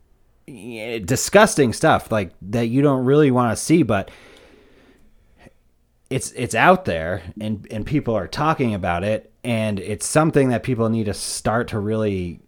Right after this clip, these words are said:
to really grasp. And then, you know, even he gets into the Pizzagate stuff. So if you, if you wanna kinda know more about that and how the media really put that off as, like, well, completely unfounded,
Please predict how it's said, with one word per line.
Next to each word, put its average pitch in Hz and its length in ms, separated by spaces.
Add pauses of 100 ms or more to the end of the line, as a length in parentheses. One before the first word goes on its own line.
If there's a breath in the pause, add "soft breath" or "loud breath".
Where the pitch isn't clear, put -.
(460)
to 101 100
really 107 220
grasp. 87 680
And 117 120
then, 143 200
you 147 140
know, 151 200
even 156 240
he 156 120
gets 151 300
into 160 200
the 147 80
Pizzagate 107 560
stuff. 76 300
So 107 160
if 95 80
you, 127 120
if 113 140
you 123 100
wanna 135 240
kinda 135 220
know 127 180
more 120 260
about 101 340
that 117 400 (400 soft breath)
and 101 120
how 120 160
the 110 120
media 113 420
really 117 400
put - 360
that 98 240
off 113 300
as, 85 200
like, 80 240 (100)
well, 113 300
completely 135 600
unfounded, 110 800